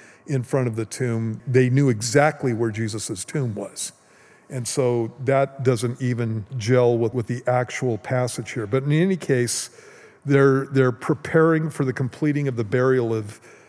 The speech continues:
Jesus. And when they get to the tomb, what ends up happening, the first thing that takes place is Mary sees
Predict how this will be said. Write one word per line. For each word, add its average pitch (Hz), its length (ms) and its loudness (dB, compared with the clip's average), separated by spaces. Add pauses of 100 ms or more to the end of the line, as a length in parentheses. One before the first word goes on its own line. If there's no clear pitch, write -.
(120)
Jesus. 139 680 -6
And 135 220 -4
when 180 240 0
they 196 120 2
get 175 300 0
to 160 140 0
the 127 140 0
tomb, 139 640 -2 (100)
what 151 240 2
ends 156 220 0
up 139 160 -2
happening, 147 680 -2 (100)
the 131 120 -4
first - 420 0
thing 139 160 0
that 127 140 -4
takes 127 240 -4
place 135 340 -2
is 117 100 -6
Mary 143 560 0
sees 156 640 -2